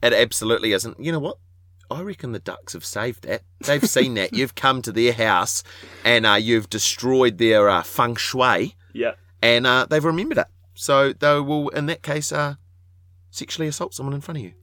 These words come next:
Speaker 2: There you go. <laughs> Fair, fair enough.
Speaker 1: Cool. So, uh, we're looking forward to that.
Speaker 2: Yep.
Speaker 1: Uh, we'll get that done. And, uh,
Speaker 2: Fizzing.
Speaker 1: yep, here we go.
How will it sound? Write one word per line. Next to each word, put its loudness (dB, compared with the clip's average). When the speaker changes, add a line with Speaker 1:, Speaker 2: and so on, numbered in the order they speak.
Speaker 2:
There -4
you 0
go. 4
<laughs> -
Fair, -8
fair -8
enough. -8
Speaker 1:
Cool. 4
So, 4
uh, 4
we're 2
looking 0
forward -2
to -4
that. 6
Speaker 2:
Yep. 0
Speaker 1:
Uh, 6
we'll 0
get 2
that 4
done. 4
And, 4
uh, 6
Speaker 2:
Fizzing. -6
Speaker 1:
yep, 0
here -2
we 0
go. 4